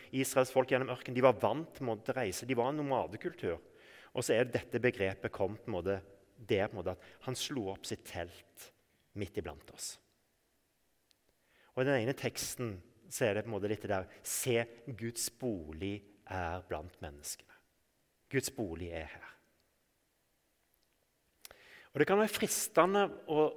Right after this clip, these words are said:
på en måte si at, «Ja, det er kirka, folkens.» Men de er jo tre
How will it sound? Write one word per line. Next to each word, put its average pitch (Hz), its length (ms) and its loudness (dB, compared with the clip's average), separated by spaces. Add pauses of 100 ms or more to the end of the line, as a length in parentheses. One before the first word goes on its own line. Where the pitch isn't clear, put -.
på 139 80 -6
en 151 80 2
måte 135 100 2
si 131 220 2
at, - 160 -2 (100)
«Ja, 123 140 2
det 113 280 -2 (180)
er 95 100 -8
kirka, - 400 -12
folkens.» - 540 -18 (2000)
Men 151 120 0
de 185 120 0
er 202 80 -4
jo - 80 -12
tre 202 180 -4